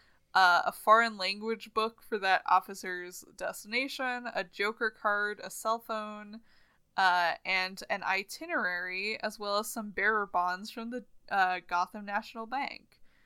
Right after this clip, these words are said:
Uh, it also had a letter from, uh, Joseph Candeloro that said, "I hope you get this package before heading to the airport because it contains valuable resources that will help on your vacation.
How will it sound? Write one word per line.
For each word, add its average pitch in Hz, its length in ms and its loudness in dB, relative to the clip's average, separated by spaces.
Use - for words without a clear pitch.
Uh, 185 420 8
it 196 160 -6
also 226 260 4
had 208 400 6
a 185 140 -4
letter 208 680 -2
from, 185 800 -2
uh, 175 360 4
Joseph 220 400 -4
Candeloro 233 920 -2
that 196 200 -2
said, 190 540 0
"I 190 120 4
hope 262 220 -6
you 254 100 -4
get 233 140 0
this 226 140 -6
package 214 460 2
before 202 300 -8
heading 202 300 -6
to - 100 -20
the 208 160 -10
airport 240 520 -2
because 190 280 -14
it - 100 -14
contains 233 540 -12
valuable 208 440 0
resources 254 680 -6
that - 120 -4
will 196 100 -6
help 240 300 0
on 202 140 -8
your 190 160 -12
vacation. - 840 -10